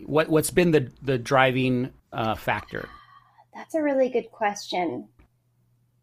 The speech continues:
Speaker 2: I'll tell you the, I'll tell you the sort of pragmatic answer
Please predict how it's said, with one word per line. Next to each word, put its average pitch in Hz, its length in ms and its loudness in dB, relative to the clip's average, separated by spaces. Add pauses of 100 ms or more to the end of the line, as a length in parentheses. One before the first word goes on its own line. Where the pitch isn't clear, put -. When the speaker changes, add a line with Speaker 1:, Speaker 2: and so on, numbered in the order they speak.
(340)
Speaker 2:
I'll 220 80 -12
tell 262 200 2
you 294 280 4
the, 226 420 2
I'll - 60 -16
tell 269 200 0
you 269 140 2
the 254 140 2
sort 240 180 -2
of 214 160 0
pragmatic 208 680 2
answer 202 600 2